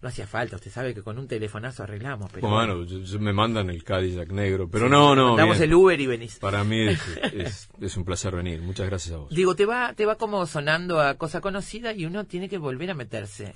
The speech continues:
Speaker 1: en el texto, en la poesía,
Speaker 2: Claro.
Speaker 1: ¿no?
Speaker 2: Es que lo que pasa es que el fenómeno, fenómeno de Lepera y de Gardel es un fenómeno que tiene como dos partes, me parece a mí. Yo el otro día pensaba cuando me, me llamaba Carolina para charlar sobre el asunto. Por un lado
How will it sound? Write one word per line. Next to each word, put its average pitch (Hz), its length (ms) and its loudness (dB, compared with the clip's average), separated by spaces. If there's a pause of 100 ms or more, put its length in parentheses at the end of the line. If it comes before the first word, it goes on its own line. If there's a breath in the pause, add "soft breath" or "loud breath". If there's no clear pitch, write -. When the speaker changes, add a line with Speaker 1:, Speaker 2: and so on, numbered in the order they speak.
Speaker 1:
en 117 200 -8
el 113 180 -8
texto, 120 320 -6
en 113 60 -8
la 113 100 -8
poesía, 107 380 -8
Speaker 2:
Claro. 92 200 -6
Speaker 1:
¿no? 113 320 -12 (160)
Speaker 2:
Es 101 160 -2
que 110 120 -2
lo 104 100 2
que 104 100 2
pasa 139 200 0
es 143 60 -2
que 131 60 2
el 123 40 -2
fenómeno, 110 760 0 (1000 loud breath)
fenómeno 131 420 -2
de 113 80 0
Lepera 123 360 2
y 120 40 2
de 107 80 2
Gardel 107 280 0
es 123 120 -4
un 107 80 -6
fenómeno 104 460 -2
que 90 120 -6
tiene 107 380 -2 (480)
como 98 260 0
dos 117 140 4
partes, 90 420 2
me 85 80 -8
parece 110 420 0
a 76 40 -10
mí. 85 220 -8 (140)
Yo 104 100 -8
el 98 60 -4
otro 98 120 -6
día 104 140 0 (180)
pensaba 95 440 -4
cuando 85 220 -8
me, 78 140 -14
me 78 140 -14
llamaba 90 340 -6
Carolina 87 500 -4 (580 soft breath)
para 90 180 -8
charlar 95 240 -6
sobre 101 180 -6
el 92 40 -4
asunto. 90 320 -8
Por 113 220 2
un 147 200 4
lado 165 480 4